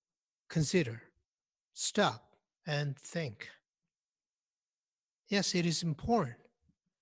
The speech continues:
to stop and think when life is difficult. But I want you to do one more thing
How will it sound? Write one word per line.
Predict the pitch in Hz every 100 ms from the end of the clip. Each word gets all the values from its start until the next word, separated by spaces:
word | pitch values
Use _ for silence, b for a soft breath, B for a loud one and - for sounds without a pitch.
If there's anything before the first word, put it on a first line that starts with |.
| _ _ _ _ _ -
to | 165
stop | - - 208 202 -
and | 165 156
think | - - 196 113 - - - _ _
when | - 139
life | 135 143 -
is | 139 -
difficult. | 127 - - - - _ _ _ _ _ _ _ b b b b b b b
But | 170
I | 151 190
want | 185 240 226
you | 247
to | 240 -
do | - 214 175 123 113 -
one | 175 196
more | 190 160
thing | - 139 101